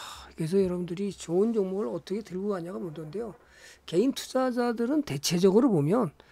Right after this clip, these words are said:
예, 이런 조정에 여러분이 못 견딥니다. 가다 조정, 가다가 조정, 가다가 조정, 가다가 조정. 예, 못 들고 가기 때문에 결국 큰 수익 내기가 어렵다는 거죠.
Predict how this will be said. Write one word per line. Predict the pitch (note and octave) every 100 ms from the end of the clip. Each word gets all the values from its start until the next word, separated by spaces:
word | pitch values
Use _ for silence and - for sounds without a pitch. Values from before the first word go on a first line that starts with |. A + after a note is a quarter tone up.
| - - -
예, | D#3
이런 | D3+ G3 C4+ C4+
조정에 | F#3 F3 F3 F3+ G#3
여러분이 | C#3 D3 F3+
못 | C#3+ C3
견딥니다. | G#3+ G#3 D3 C3 D#3 - _ _
가다 | D3+ D3 D#3
조정, | D3 D3+ D3 C#3+ D3
가다가 | - C#3+ D3+ C#3+ D3
조정, | D3+ D3 C#3+ C#3+
가다가 | - D3 D3 C#3+
조정, | C#3+ D3 C#3 C#3+ C#3+
가다가 | D3 D3 C#3+ C#3+
조정. | - D3+ C#3+ - - - - - C4+
예, |
못 | A#3+ F#3 -
들고 | C#4+ C4+
가기 | A3
때문에 | F#3+ F#3 F3+ G#3+ F3 - _ -
결국 | F3 F#3 G3+
큰 | - - A#3
수익 | A3 G#3+
내기가 | D#3 D3 D#3+ E3
어렵다는 | C#3+ C#3+ C3 D#3 C#3+
거죠. | C#3 -